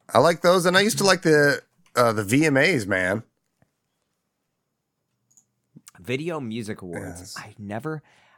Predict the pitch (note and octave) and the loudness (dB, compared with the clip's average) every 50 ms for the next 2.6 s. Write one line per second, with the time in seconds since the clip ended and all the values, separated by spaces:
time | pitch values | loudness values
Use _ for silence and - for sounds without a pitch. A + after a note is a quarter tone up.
0 | _ _ _ _ _ _ _ _ - - - D3+ E3+ F3 E3+ D#3+ D#3+ D3+ C#3+ D3 | _ _ _ _ _ _ _ _ -12 -8 -6 -4 -4 -2 -2 -4 -4 -4 -4 -4
1 | E3+ D#3+ C3 B2+ B2 A#2 A#2+ - A#2 A#2 A2+ A2 - A#2+ A2 - _ _ _ - | -4 -4 -2 -2 -2 -2 -2 -4 -6 -8 -8 -8 -8 -10 -12 -12 _ _ _ -14
2 | G#2+ G#2 G#2 G2+ G#2 G2+ G2+ G2 F#2+ F#2 F#2 | -12 -12 -10 -10 -8 -8 -8 -8 -8 -10 -12